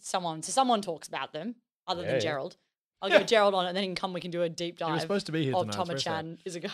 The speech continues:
Speaker 3: Yeah.
Speaker 1: <laughs> And we will love it. So I found this one and it was just because it came up and I saw that the director that had done Nana and Chia, um,
Speaker 3: Chia,
Speaker 1: Chia
Speaker 3: Chia Furu?
Speaker 1: Hefaru had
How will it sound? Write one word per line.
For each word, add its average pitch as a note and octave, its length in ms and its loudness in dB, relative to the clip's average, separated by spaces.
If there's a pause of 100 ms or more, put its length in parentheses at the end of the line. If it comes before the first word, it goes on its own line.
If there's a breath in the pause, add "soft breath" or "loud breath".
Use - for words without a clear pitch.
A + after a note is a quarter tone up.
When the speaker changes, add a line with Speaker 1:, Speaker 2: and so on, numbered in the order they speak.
(160)
Speaker 3:
Yeah. - 420 -2
Speaker 1:
<laughs> - 100 -18
And B3+ 160 2
we B3 80 -2
will F3+ 100 -6
love F3 160 -4
it. F3 200 -6
So C4 200 2
I C#4 160 4
found F4+ 300 -2
this - 180 -4
one E3 320 -10
and F#3+ 260 -4
it G#3 60 -4
was B3 140 -4
just C#4 100 -8
because E4+ 220 -10
it D#4 80 -8
came C4+ 260 -4
up B3 240 0
and G#3+ 160 -2
I G#3+ 80 -2
saw D4 460 -4
that D4+ 240 -6
the A3+ 60 -8
director G#3+ 500 -6
that D4 100 -2
had A#3+ 220 -8
done F#3+ 300 -4
Nana F3+ 440 -4
and D#3+ 220 -8
Chia, E3 720 -4
um, D3+ 460 -8 (460)
Speaker 3:
Chia, G#2+ 340 -12 (100)
Speaker 1:
Chia G3 300 2
Speaker 3:
Chia F#3 120 -2
Furu? B3+ 80 -8
Speaker 1:
Hefaru F3 440 -4 (100)
had F3 360 -2